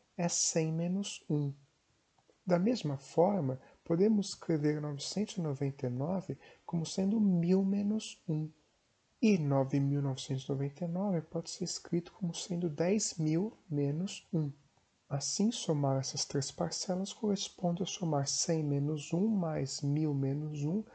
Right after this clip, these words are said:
mais dez mil menos um. Assim, somando os números que terminam em zero, dez mil mais mil mais cem é onze mil e cem.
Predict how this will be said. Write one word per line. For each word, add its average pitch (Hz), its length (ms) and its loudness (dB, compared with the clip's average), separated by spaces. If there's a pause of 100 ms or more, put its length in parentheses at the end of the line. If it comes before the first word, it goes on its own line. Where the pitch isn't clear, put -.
(340)
mais 160 260 0
dez 175 400 2
mil 160 160 0
menos 180 480 0
um. 139 160 0 (560)
Assim, 185 420 0
somando 147 520 -2
os 135 120 -4
números 139 380 0
que - 140 -6
terminam 139 440 0
em 160 80 -2
zero, 190 460 0 (240)
dez 156 420 2
mil 139 380 0 (160)
mais 139 400 0
mil 131 400 0 (340)
mais 147 320 -2
cem 214 460 0 (260)
é 175 260 4 (180)
onze 165 400 0
mil 160 320 0
e 208 40 -2
cem. 143 440 -2